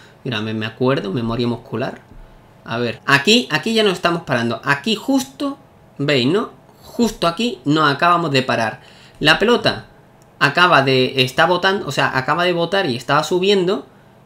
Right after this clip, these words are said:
Y aquí estamos ya terminando de frenar.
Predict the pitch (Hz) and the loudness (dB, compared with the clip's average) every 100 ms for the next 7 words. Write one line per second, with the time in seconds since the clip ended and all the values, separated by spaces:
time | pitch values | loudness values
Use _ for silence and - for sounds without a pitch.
0 | _ - - - - 156 147 135 180 190 | _ -20 -20 -20 -4 2 4 4 2 2
1 | 185 170 196 208 - 156 151 156 180 156 | 2 2 2 0 -4 -2 0 0 0 0
2 | - 113 120 110 | -2 -4 -2 -4